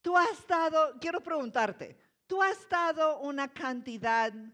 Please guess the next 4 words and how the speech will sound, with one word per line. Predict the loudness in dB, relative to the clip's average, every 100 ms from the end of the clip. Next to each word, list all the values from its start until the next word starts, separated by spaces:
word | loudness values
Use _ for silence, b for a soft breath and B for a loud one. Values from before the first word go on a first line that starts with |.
| _ _ _ _ _ -8
grande | 0 4 6 4 0 -2 0 0 -2 -16 _ _ _ _ _ _ _ _ _ _ -8
en | -6
una | -4 -4 -4
propina | -6 -6 -6 -6 -4 -2 -2 -2 -6